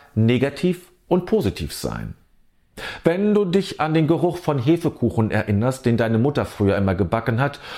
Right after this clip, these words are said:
und dir dann nicht nur das Wasser im Munde zusammenläuft,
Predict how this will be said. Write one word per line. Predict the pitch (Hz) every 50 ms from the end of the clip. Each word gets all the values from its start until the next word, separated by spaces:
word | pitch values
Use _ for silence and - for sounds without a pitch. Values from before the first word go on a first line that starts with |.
| - - -
und | - 165 156 143
dir | 160
dann | - 170 170 165 175
nicht | 190 185 - -
nur | 175 151
das | 131 131 - - 123
Wasser | 160 156 - 156 135
im | 123 120 123
Munde | 143 180 196 185 -
zusammenläuft, | - - 120 104 110 101 95 98 98 98 95 90 82 82 80 - - - - -